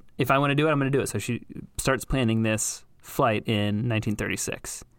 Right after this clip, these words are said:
Others had done round-the-world flights before, so it wouldn't be a first thing, but it would be the longest because she was going to fly closer to the equator,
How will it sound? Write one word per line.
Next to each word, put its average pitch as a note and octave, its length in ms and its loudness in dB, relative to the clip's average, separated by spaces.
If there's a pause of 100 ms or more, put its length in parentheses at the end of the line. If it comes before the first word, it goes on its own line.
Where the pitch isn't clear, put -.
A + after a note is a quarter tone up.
(480)
Others G3+ 300 4
had E3 380 4
done C3 240 4
round-the-world A#2+ 500 2
flights G#2+ 260 -2
before, - 460 -8 (180)
so - 140 0 (100)
it C#3+ 60 2
wouldn't D3+ 300 2
be C#3 160 2
a A2+ 140 2
first - 500 -2
thing, - 420 -6 (500)
but D3+ 280 4
it C#3 60 2
would D#3+ 200 4
be E3+ 80 6
the C#3 140 4
longest A2 640 -2
because B2+ 180 2
she D3+ 280 2
was C3+ 160 0
going C3 160 2
to A#2+ 80 0
fly A2 560 0
closer B2 480 0
to A2+ 240 -2
the G2+ 120 0
equator, - 600 -6